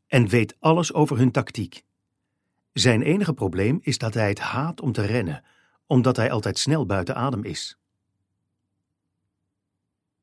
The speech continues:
Hoofdstuk één. We stonden één nul achter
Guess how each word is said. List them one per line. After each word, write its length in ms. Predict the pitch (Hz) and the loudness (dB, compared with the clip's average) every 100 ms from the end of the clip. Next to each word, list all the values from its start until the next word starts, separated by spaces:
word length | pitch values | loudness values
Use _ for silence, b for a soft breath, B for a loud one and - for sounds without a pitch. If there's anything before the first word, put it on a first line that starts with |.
| _ _ _ _ _ _ _ _ _ _ _ _ _ _ _ _ _ _ _ _ | _ _ _ _ _ _ _ _ _ _ _ _ _ _ _ _ _ _ _ _
Hoofdstuk 600 | 104 170 185 - 139 131 | 2 2 2 -2 -2 -2
één. 460 | - 107 71 64 - _ _ _ _ _ _ _ _ _ _ _ | 0 0 0 -12 -20 _ _ _ _ _ _ _ _ _ _ _
We 140 | - 135 | 2 4
stonden 420 | - 190 131 - | 6 6 6 4
één 260 | 185 208 165 | 2 4 6
nul 260 | 165 170 | 4 2
achter 460 | - 113 - 80 | -4 -6 -6 -10